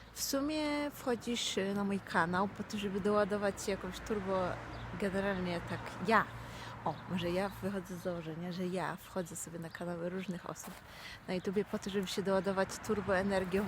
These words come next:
bardziej niż po prostu jakby widzieć osobę dosyć, dosyć smutną, dosyć załamaną, ale to też jest jakiś etap,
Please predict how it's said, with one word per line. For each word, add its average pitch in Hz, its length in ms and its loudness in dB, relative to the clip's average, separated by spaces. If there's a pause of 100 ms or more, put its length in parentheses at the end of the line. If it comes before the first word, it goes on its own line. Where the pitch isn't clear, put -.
(100)
bardziej 220 460 6
niż 190 340 2 (520)
po - 120 -2
prostu 185 600 4 (180)
jakby 190 480 4 (560)
widzieć 302 280 2
osobę 247 380 2
dosyć, 233 340 0 (500)
dosyć 320 320 0
smutną, 277 360 -2
dosyć 202 300 -2
załamaną, 170 560 0
ale 214 380 2 (560)
to 254 80 4
też 254 440 4
jest 240 240 4
jakiś - 240 -2
etap, 196 320 0